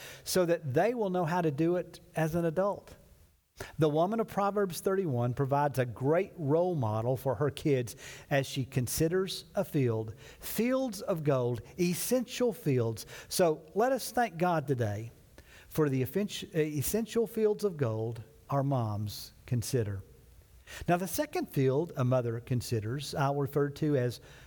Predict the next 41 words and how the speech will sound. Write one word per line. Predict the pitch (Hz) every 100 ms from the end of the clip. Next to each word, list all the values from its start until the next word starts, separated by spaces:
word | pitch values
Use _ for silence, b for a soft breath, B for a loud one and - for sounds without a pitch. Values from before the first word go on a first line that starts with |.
| B
a | 135
field | - 131 131
of | 127
dreams. | 135 151 143 113 92 - - - B B B
These | 131 180 165
are | 143 131 -
aspirational | 143 165 - - 165 165 180 - 147 120 107 98
fields. | - 139 123 104 - - - B B B B B -
You | 151 156 156
may | 156 151
remember | 143 143 151 139
the | 131
movie | 151 143 123
Field | - 156 143
of | 104
Dreams. | 151 147 117 110
It's | -
about | 131 147 135 110
baseball. | 151 - - 127 117 B B
A | 151
man | 165 180
has | 175 160
a | 147
dream | 131 135 151 156
that | 135 131 B B
if | 151
he | 156
builds | 135 160 180 -
a | 190
field, | - 143 135 147 160 -
players | 160 170 175 -
will | 175
come | - 175 190
to |
play | - 139 131 143 143
and | 127
fans | - - - 160 175 175
will | 185
gather | 139 147 147 151
to | 151
watch. | 139 135 131 - -